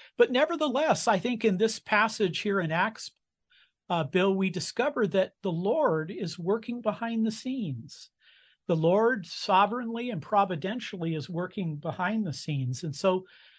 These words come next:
uh, government is a, a very important principle, um,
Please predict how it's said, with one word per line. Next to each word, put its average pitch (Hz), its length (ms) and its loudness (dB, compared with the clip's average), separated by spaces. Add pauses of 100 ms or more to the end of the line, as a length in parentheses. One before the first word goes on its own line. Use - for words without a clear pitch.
(180)
uh, 175 300 0 (480)
government 233 500 4
is 214 220 0
a, 196 60 2 (100)
a 170 80 0
very 196 640 2
important 185 600 2
principle, 156 840 -6 (180)
um, 151 400 -2